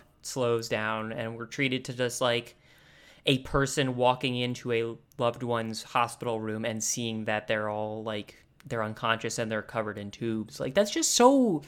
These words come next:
Speaker 2: it's so personal for this kind of setting this is, and you can see the pain on his face.
Speaker 1: Yeah. Mm.
Speaker 2: Love it.
Speaker 1: There wasn't a whole lot of, uh, relationship stuff between the two of them, which I hoped there would be, 'cause I just
Speaker 2: Mm-hmm.
Speaker 1: always hope there will be, but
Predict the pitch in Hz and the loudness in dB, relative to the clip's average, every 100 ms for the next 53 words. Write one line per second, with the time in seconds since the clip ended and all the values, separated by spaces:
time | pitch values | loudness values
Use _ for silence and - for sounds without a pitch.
0 | - _ - - - 320 320 - 180 170 | -14 _ 2 4 8 6 6 6 6 6
1 | 127 120 113 131 120 - - - - - | 2 0 0 0 0 -2 -8 -14 -16 -2
2 | 143 139 123 - 120 120 113 110 120 113 | 2 2 2 4 4 4 0 0 0 0
3 | 123 123 127 143 147 226 220 - 156 151 | 2 0 2 0 0 0 2 4 4 2
4 | - 120 120 107 104 - 113 107 113 113 | 0 -2 -2 -2 -4 -6 -8 -4 0 4
5 | 110 98 _ _ 135 107 _ _ _ - | 4 0 _ _ 0 0 _ _ _ -20
6 | - _ _ 143 131 113 - 139 196 185 | -20 _ _ 0 0 0 0 2 4 4
7 | 143 98 120 120 131 135 131 127 - _ | 2 2 2 6 6 6 4 0 -8 _
8 | _ - 123 104 95 62 - _ _ 143 | _ -4 0 2 0 -6 -14 _ _ 2
9 | 135 139 - 139 - 147 - - 147 - | 4 4 2 2 2 0 0 2 2 2
10 | - 139 - 135 147 139 - 151 147 120 | 2 2 2 0 2 2 2 4 6 4
11 | 117 113 135 147 127 123 104 101 107 107 | 4 2 2 0 0 2 2 0 -6 -2
12 | 120 131 147 143 139 - 139 - - 107 | 0 4 6 6 2 2 2 2 -2 -2
13 | 117 147 98 104 120 113 113 117 113 120 | 0 2 2 2 0 0 2 2 4 4
14 | 113 120 110 | 6 6 4